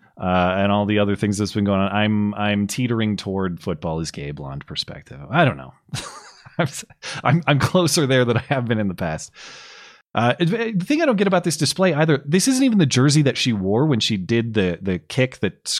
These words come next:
or the, the point after touchdowns that did the, uh, or that were the scoring points that s-, s-, set her record. It, those, those jerseys were black. This one is white. So it's not even the jersey she was wearing.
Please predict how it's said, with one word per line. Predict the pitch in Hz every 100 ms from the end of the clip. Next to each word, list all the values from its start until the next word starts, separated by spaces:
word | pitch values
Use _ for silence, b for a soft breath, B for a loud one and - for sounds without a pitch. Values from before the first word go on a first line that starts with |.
| -
or | 98
the, | 90 -
the | 90 82 -
point | - 117
after | 110 101
touchdowns | 113 107 123 117 110
that | 87
did | 101 87
the, | 87 78
uh, | 76 76 _ _ _ _ _ _ _ _ _ _ -
or | 104
that | 90 90
were | 104
the | 92
scoring | - 113 107 117 113
points | 123 117 -
that | 95 _ - -
s-, | - - -
s-, | - - -
set | - - 110
her | 117
record. | 98 92 131 131 B B B B B B B - 127
It, | 127 -
those, | 139 170 139
those | 170 160
jerseys | 185 185 131
were | 104
black. | 98 110 - - -
This | 113 117 -
one | 123
is | 104 87
white. | 92 82 - -
So | 110
it's | -
not | 143
even | 143 131 110
the | 113
jersey | 101 113 113 107
she | 101 104
was | 92 78
wearing. | 90 78 57